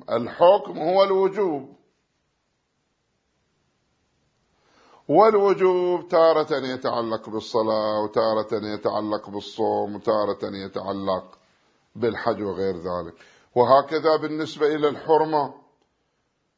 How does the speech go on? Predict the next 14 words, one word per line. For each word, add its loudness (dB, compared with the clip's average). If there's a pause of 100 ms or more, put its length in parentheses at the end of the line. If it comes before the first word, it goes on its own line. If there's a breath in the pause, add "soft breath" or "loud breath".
(440)
يحرم 2
شرب -2
الخمر، 0
ويحرم 0
الزنا، -4 (200)
ويحرم 2
اللواط، 2 (340)
فالحكم 4 (200)
والأمر 4
هو 2
التحريم. -6 (1900 soft breath)
هذا 6
الحكم 0
التحريم، -4